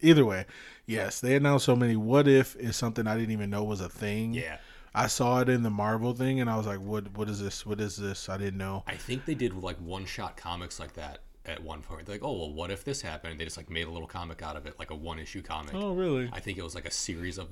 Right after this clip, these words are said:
Speaker 2: one issues, but, like, it was things like that. It's like, "Oh, well, what if," what was it? Like, T'Challa was Star-Lord, like, became Star-Lord.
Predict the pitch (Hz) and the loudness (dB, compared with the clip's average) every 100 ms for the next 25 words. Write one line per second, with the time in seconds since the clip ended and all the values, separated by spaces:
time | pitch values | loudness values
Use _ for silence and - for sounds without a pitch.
0 | 82 82 85 90 95 92 - 104 104 - | -12 -12 -8 -8 -8 -8 -6 -6 -6 -10
1 | 87 78 78 80 - 87 80 71 76 78 | -8 -8 -6 -10 -8 -8 -8 -10 -12 -12
2 | - 147 127 85 80 87 85 - - - | -10 -6 -4 -4 -6 -6 -8 -12 -20 -20
3 | - - - - 95 82 82 78 78 - | -20 -20 -20 -10 -8 -8 -10 -8 -10 -8
4 | - 98 90 85 87 - - - - - | -8 -4 -4 -4 -6 -8 -10 -18 -20 -14
5 | - 120 92 92 95 101 95 92 87 98 | -8 -6 -6 -4 -4 -6 -8 -8 -6 -6
6 | 90 - 95 92 92 98 98 | -6 -6 -6 -6 -6 -6 -8